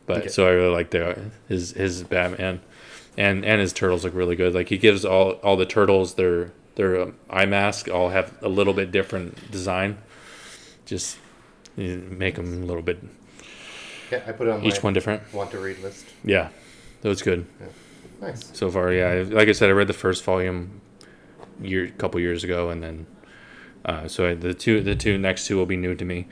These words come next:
Speaker 1: Uh, this next thing I read was, um, the Punisher Max series by Garth Ennis,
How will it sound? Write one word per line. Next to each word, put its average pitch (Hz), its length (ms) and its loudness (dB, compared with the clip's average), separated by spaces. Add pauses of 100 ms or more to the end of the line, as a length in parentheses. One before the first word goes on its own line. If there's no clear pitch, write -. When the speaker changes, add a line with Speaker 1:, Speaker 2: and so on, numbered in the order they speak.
(420)
Speaker 1:
Uh, 107 160 10
this 104 360 4
next 120 300 2
thing 135 220 2
I 120 280 4 (100)
read 101 680 4 (220)
was, 98 680 2 (840)
um, 90 640 2
the 95 280 10
Punisher 104 560 4
Max 95 380 4
series 147 560 4 (300)
by 92 120 2
Garth 95 320 6
Ennis, 120 420 0